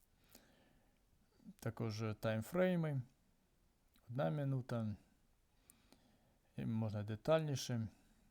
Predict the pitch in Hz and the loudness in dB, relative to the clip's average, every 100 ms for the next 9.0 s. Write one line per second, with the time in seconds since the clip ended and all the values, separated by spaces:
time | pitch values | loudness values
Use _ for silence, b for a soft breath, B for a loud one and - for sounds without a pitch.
0 | b _ _ _ _ _ _ - _ _ | b _ _ _ _ _ _ -20 _ _
1 | _ _ _ _ - - 202 151 - 110 | _ _ _ _ -20 -20 -18 -12 -4 -2
2 | 110 107 117 - 117 110 107 98 - B | -2 -4 -8 -4 -2 0 -2 -6 -14 B
3 | B B B B B B B - 123 113 | B B B B B B B -6 -2 -2
4 | - 123 117 110 - 117 110 107 104 123 | 0 0 2 2 0 0 2 0 -2 0
5 | 143 175 170 - _ _ _ _ _ _ | 4 4 2 -8 _ _ _ _ _ _
6 | _ b b b b b b b b b | _ b b b b b b b b b
7 | _ - 120 117 107 110 98 B B B | _ -4 0 2 2 0 -2 B B B
8 | B - 113 104 113 110 107 - 98 | B -6 -4 -2 0 2 0 0 -6